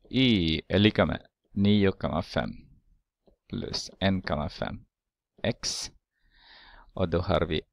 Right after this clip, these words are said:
sju som x. Kanske jag kan ta bort den i så fall.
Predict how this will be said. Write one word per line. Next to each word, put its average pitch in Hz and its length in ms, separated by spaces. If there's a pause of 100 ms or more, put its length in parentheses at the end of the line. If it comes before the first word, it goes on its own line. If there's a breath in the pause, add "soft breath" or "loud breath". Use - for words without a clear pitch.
(840)
sju 101 400
som - 260
x. - 380
Kanske - 320
jag - 180
kan 87 120
ta - 120
bort - 240
den - 280 (960)
i - 80
så - 200
fall. - 200